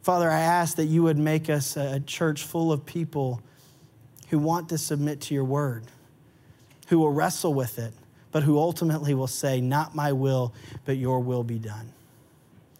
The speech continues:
Jesus, thank you, though, that you did it perfectly in our place, so that when we mess it up, when we come to verses like verse twenty-two that make us feel guilty,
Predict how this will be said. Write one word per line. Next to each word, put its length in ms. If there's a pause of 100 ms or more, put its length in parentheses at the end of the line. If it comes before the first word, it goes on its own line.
(640)
Jesus, 460
thank 360
you, 120
though, 400 (420)
that 140
you 160
did 160
it 100
perfectly 520
in 80
our 120
place, 640 (680)
so 160
that 120
when 180
we 160
mess 300
it 80
up, 240
when 80
we 100
come 300
to 80
verses 480
like 160
verse 260
twenty-two 640
that 160
make 260
us 100
feel 200
guilty, 440